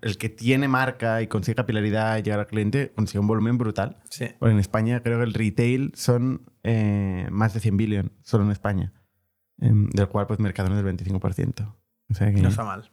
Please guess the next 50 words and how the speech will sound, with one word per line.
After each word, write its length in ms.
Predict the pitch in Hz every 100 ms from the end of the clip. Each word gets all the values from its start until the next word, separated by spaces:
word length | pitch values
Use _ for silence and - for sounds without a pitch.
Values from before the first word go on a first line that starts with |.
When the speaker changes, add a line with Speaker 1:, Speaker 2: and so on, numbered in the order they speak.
| _ -
Speaker 1:
Sí, 120 | 107
sí, 160 | - -
no, 260 | - 101 95 -
no 80 |
está 140 | 104 98
nada 140 | 95
mal. 180 | 90 101 - - - - _ _ -
Y, 80 | 127
entonces, 800 | 120 117 - 123 139 151 143
dec-, 20 | -
decías 360 | 120 117 143
que 80 | -
empezasteis 540 | 135 117 123 117 135 117
abajo 260 | 113 -
del 200 | 113 104
todo, 380 | 131 135 123 226 - _
¿no? 320 | 107 147 - _ _ _ - - _ _ _ -
O 120 | 135 117
Speaker 2:
Sí. 60 |
Speaker 1:
no 100 | 131
del 200 | 131 113
todo, 300 | - 117 151
pero 300 | 143 107 101 -
Speaker 2:
Bueno, 240 | 190 196
realmente 300 | 147 170 208
Speaker 1:
más 80 | 139
Speaker 2:
muy 80 | 120
a-, 40 |
Speaker 1:
abajo. 260 | 127 123 143
Speaker 2:
o 60 |
sea, 140 | 240 123
si, 160 | 139
si 120 | 131 139
vamos 240 | 151 170
muy 220 | 160 156
atrás 260 | 147 147 143
en 80 | 147
la 60 | 135
historia, 240 | - 160
empezamos 300 | 170 135 151
muy 160 | 135 135
abajo. 340 | 104 - -
<laughs> 240 | - 131 -
O 40 |
sea, 140 | 127 131
es 60 |
decir, 220 | 127 120
nosotros 200 | 131 139 156
hemos 120 | 147
empezado, 520 | 135 131 135 147